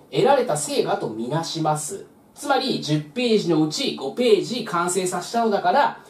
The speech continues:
その部分については委任者が受ける利益として、報酬請求できますよっていう話です。だから、十ページ分の五ページなのであれば、半分請求できるってことですね。なので、まあ、考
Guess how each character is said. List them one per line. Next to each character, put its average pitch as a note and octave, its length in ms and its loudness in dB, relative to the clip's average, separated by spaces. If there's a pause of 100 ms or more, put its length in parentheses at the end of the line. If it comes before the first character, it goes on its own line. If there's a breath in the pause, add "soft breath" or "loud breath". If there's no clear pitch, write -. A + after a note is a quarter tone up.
(260 loud breath)
そ - 200 2
の C#4+ 100 8
部 D#4 100 -2
分 D#4+ 200 2
に B3 100 -2
つ A3+ 80 -4
い B3+ 120 -4
て C4+ 80 6
は - 200 4
委 E3+ 80 -4
任 A#3 200 2
者 - 160 2
が - 120 -2
受 A3 200 0
け C3+ 60 2
る A2+ 100 -6
利 A3 180 2
益 - 160 -2
と A3+ 140 -8
し - 140 -10
て、 - 340 2 (400 soft breath)
報 E3+ 140 4
酬 D3+ 240 -2
請 D3 260 -2
求 A#3 160 -2
で C3 140 -4
き - 140 -10
ま A#2 100 -4
す - 160 -8
よ - 180 -12 (100)
っ - 40 -20
て C#4 80 -4
い - 20 0
う B3 60 0
話 A2 400 -8
で A2 80 -8
す。 - 240 -8
だ - 100 2
か C3 60 -4
ら、 A#2+ 80 -6
十 C#3 240 -2
ペ F#3+ 140 4
ー F3+ 40 8
ジ F3+ 120 2
分 F3+ 200 6
の A3 200 6
五 A#3+ 200 -2
ペ F#3+ 120 8
ー C3+ 80 2
ジ C#3 200 2
な A#2 80 -2
の A2+ 80 -2
で A2+ 80 0
あ A2 60 0
れ G#2+ 40 -6
ば、 A2+ 140 -4
半 C3+ 260 -2
分 C3 140 0
請 A#2+ 260 -4
求 A#2 140 -6
で A2+ 80 -6
き A2 100 -6
る A2 100 -2
っ - 20 -4
て - 60 -14
こ - 80 -14
と - 40 -18
で - 60 -16
す - 120 -10
ね。 F#3 200 -8 (240 loud breath)
な C#4+ 80 0
の - 60 2
で、 - 60 4
ま E3+ 220 2
あ、 A3+ 100 4
考 D#4 80 2